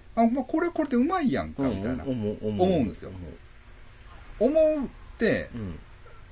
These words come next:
Speaker 2: 四国ね。
Speaker 1: そ、そんなもんやと思って四国行くでしょ。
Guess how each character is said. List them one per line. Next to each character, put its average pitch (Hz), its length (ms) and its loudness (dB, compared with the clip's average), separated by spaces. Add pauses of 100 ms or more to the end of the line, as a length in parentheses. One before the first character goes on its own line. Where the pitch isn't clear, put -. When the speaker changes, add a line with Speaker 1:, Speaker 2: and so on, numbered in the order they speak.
(280)
Speaker 2:
四 - 180 -14
国 80 320 -4
ね。 85 100 -6
Speaker 1:
そ、 190 200 -2
そ 202 160 2
ん 202 60 4
な 208 100 6
も 247 100 6
ん - 20 6
や 208 80 4
と 208 80 2
思 233 120 2
っ - 40 -2
て 202 120 -4
四 - 100 0
国 127 260 2
行 131 60 -6
く 143 80 -8
で - 80 -10
し 110 80 -8
ょ。 101 60 -6